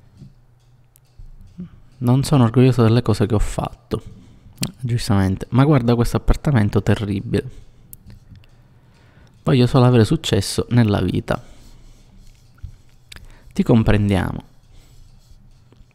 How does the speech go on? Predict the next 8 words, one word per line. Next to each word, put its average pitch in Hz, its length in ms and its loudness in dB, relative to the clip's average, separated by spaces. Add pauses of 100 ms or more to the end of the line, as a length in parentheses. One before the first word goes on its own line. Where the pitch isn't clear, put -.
(720)
Ma 147 120 -2
a - 140 -4
spese 127 340 0
di 123 60 2
altre 123 240 0
persone? 120 500 -2 (1300)
Pensaci, 113 480 -2
figliolo. - 480 -6